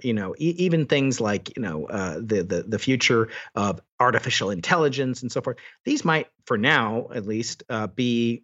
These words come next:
mo-, mostly theoretical or mostly potential possibilities, might be metaphysically, might be theological, which is very important, or philosophical.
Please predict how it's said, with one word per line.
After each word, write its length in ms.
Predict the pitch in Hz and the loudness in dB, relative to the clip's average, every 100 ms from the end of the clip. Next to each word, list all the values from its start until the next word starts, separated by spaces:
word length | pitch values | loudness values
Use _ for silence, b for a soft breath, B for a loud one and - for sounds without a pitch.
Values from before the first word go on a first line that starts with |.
| - | -6
mo-, 280 | 87 110 185 | -2 0 2
mostly 320 | 190 - 123 | 0 0 -4
theoretical 540 | - 120 143 214 170 | -2 0 2 2 4
or 120 | 156 | 4
mostly 540 | 123 123 123 - 117 110 | 4 4 2 2 0 0
potential 480 | - - 120 120 120 | -4 -2 0 2 2
possibilities, 800 | 127 120 123 120 120 120 117 B B _ | 2 0 2 2 4 2 0 B B _
might 280 | 113 123 120 | 0 2 2
be 100 | 113 | 2
metaphysically, 720 | 104 110 139 135 127 123 127 | 2 2 2 0 0 -2 0
might 160 | 120 139 | 2 0
be 80 | 175 | -2
theological, 880 | - 165 107 151 - - - - | 0 2 2 0 -2 -8 -16 -18
which 180 | - - | -16 -10
is 120 | 123 | -6
very 200 | 117 117 | -4 -2
important, 400 | 113 110 147 185 | -2 -2 -2 0
or 40 | 92 | -2
philosophical. 1000 | - 95 85 - 127 139 107 - - | -4 -4 -4 0 2 2 -2 -4 -6